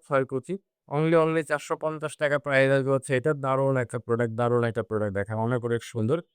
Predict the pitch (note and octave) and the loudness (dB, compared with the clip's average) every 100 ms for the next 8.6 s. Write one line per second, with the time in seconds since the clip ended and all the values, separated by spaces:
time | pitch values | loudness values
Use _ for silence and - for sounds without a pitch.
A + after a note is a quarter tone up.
0 | _ - C3 D3 D#3 D#3 D#3 D3+ C#3 D3 | _ -6 0 2 4 4 4 2 0 -4
1 | C#3 C#3 B2+ C3+ C3+ C#3+ D3 C3+ A#2 C3+ | -2 -2 -2 -2 -2 -2 -4 -4 -6 -4
2 | F#3 G3+ _ _ - A2+ A2+ A2+ A2+ A2+ | -4 -4 _ _ -2 4 6 8 6 2
3 | _ C#3+ C3+ E3+ D3+ D#3+ D#3 D#3 - C3 | _ -4 -2 -2 2 2 2 -2 0 0
4 | D3 - D3 C#3 C#3 D#3 C#3 C3+ - D#3 | -2 0 -2 0 -6 -6 -6 -6 -4 -4
5 | - C#3 - D3 - B2+ B2+ C3+ C3 A#2+ | -2 -4 -2 -4 0 0 2 2 0 2
6 | C#3 B2+ G3 - _ _ C3+ C#3 D3+ F#3+ | 0 2 -2 -2 _ _ -4 -2 0 0
7 | C#3+ - D3 C#3 B2+ C3 C3+ D3+ D3 D#3 | -2 -2 -2 -2 -4 -4 -4 -4 -4 0
8 | C3+ A2+ C3 B2+ C3 F3 | 2 2 2 2 0 0